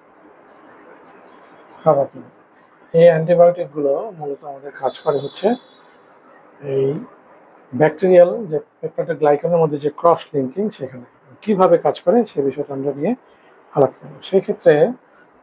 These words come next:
আমাদের মূলত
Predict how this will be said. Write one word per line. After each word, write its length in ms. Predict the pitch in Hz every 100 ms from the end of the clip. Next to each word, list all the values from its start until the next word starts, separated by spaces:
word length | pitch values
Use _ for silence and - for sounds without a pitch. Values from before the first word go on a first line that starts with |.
| _
আমাদের 320 | 160 160 180 190 - _ _ _ _ _ _ _ _ _ _ _ _ _
মূলত 600 | 160 185 202 180 143 185